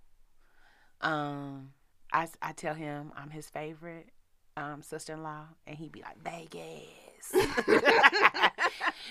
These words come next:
Speaker 1: Oh, I love me some Byron 'cause he be adding S's to my name.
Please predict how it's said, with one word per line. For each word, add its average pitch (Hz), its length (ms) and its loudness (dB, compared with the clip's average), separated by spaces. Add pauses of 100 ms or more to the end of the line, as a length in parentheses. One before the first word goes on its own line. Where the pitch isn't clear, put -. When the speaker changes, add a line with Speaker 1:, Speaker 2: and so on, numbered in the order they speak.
(380)
Speaker 1:
Oh, 254 260 12
I 226 140 10
love 220 340 12
me 220 140 4
some 202 240 6
Byron 208 520 8
'cause 185 200 -2
he 226 120 -2
be 208 220 -6
adding 196 540 4
S's 208 420 6
to 175 160 -2
my 143 240 2
name. 196 760 2